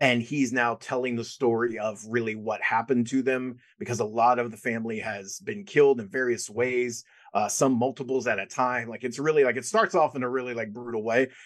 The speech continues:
And then it tells you, like, he's gonna take you through the story. And the story goes through some very, like, supernatural, creepy stuff, uh, towards the beginning of, like, how this family got successful and his early life and stuff. And I just,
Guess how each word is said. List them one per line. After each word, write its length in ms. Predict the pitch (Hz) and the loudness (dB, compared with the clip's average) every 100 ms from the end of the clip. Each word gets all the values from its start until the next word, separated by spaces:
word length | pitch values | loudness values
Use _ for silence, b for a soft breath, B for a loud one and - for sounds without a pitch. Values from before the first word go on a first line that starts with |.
| B B | B B
And 120 | 135 | 2
then 120 | 131 | 4
it 140 | 127 120 | 0 0
tells 340 | 135 127 107 | 2 2 0
you, 160 | 120 113 | -4 -2
like, 260 | 113 110 _ _ | -2 -2 _ _
he's 180 | - 151 | -6 2
gonna 160 | 147 131 | 4 2
take 240 | - 127 | 0 -2
you 80 | 127 | -2
through 140 | 123 | -6
the 40 | 104 | -6
story. 260 | - 117 104 | 2 4 4
And 80 | |
the 40 | 107 | -2
story 400 | - 190 196 180 | 2 4 4 4
goes 240 | 147 139 | 4 2
through 140 | 131 120 | 0 -10
some 180 | 113 | -8
very, 220 | 104 143 156 | 2 4 4
like, 180 | - | 2
supernatural, 1200 | - - 123 131 127 135 - 143 147 139 135 131 123 b b b b | -4 -6 0 2 4 2 0 0 4 4 4 0 -6 b b b b
creepy 520 | - 139 151 170 151 | -4 0 0 2 2
stuff, 460 | 135 - 156 151 156 - _ _ _ _ - | 2 4 6 6 2 -8 _ _ _ _ -2
uh, 260 | 123 117 117 | 2 2 2
towards 240 | 147 135 | 6 6
the 60 | 120 | 4
beginning 360 | 110 127 143 | -4 -2 0
of, 160 | 139 110 | -2 -2
like, 240 | 113 107 _ _ - | -8 -12 _ _ 4
how 120 | 120 | 6
this 200 | 127 127 | 6 2
family 320 | 139 127 123 | 0 0 0
got 160 | 113 101 | -4 -6
successful 760 | - - 202 185 - 160 156 | -8 4 4 4 -2 0 2
and 100 | 127 | 2
his 140 | 113 110 | 0 0
early 260 | 160 175 | 2 2
life 240 | 147 135 131 | 2 -2 -4
and 120 | 127 | -8
stuff. 300 | - 123 - | -2 -2 -2
And 100 | 123 | 2
I 160 | 143 180 | 4 4
just, 340 | 156 131 - | 0 -4 -8